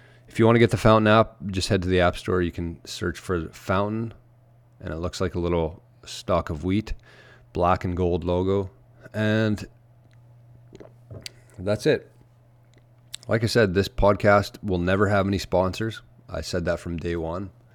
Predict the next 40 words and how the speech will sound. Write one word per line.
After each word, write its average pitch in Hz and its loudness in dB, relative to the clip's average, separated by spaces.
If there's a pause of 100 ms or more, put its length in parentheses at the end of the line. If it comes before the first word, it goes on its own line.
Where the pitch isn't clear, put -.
(240)
It's - -10
not 127 2
like 110 2
I - 8
have 95 4
sponsors 92 -2
banging 90 0
on 87 -2
the 80 -2
door 87 2
right 104 2
now, 110 0
but 92 0
I 92 6
expect, - -2 (140)
you 104 -10
know, 87 -4
over 90 0
the, 87 -2
over 101 0
time 90 -2 (340)
that - -10
there'll 95 0
be 92 -2
some 87 -6
interest 73 -10
for - -12
sure. - -10 (800)
But - -2 (300)
we're 90 -2
gonna 90 2
keep 92 -4
things 92 -2
value 87 2
for 87 -6
value 85 0
specifically - -4
on 87 -2
this 85 -8
podcast. 98 2